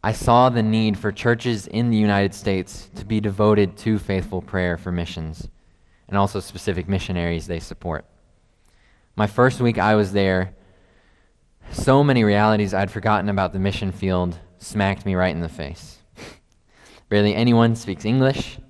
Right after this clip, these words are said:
Specifically where I was at, it was very hot. Poverty was through the roof, with the average income, a good income, being one thousand dollars a year.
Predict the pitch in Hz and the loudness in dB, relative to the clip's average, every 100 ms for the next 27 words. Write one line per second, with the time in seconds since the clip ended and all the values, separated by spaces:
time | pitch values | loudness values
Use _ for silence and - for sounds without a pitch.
0 | _ _ _ _ _ _ - - 120 104 | _ _ _ _ _ _ -20 -6 -4 0
1 | 107 95 90 104 104 107 82 90 95 87 | 2 4 4 4 4 0 -2 -6 -2 -2
2 | 82 101 104 - - _ _ _ _ _ | -2 0 0 -2 -16 _ _ _ _ _
3 | _ _ - 110 110 110 110 117 95 95 | _ _ -2 0 2 2 2 2 -2 -8
4 | - 101 87 85 104 123 - 95 - 92 | -6 -6 -4 0 2 2 -2 -10 -4 0
5 | 98 98 101 104 107 101 101 - - _ | 0 0 -2 -2 0 0 -2 -6 -20 _
6 | 92 101 107 80 90 82 87 90 - _ | -10 0 2 2 -4 -4 -4 -4 -8 _
7 | _ _ 101 101 95 92 104 101 95 95 | _ _ -6 -2 0 2 0 2 0 0
8 | 92 90 95 90 92 87 82 | 0 0 0 -2 -2 -2 -4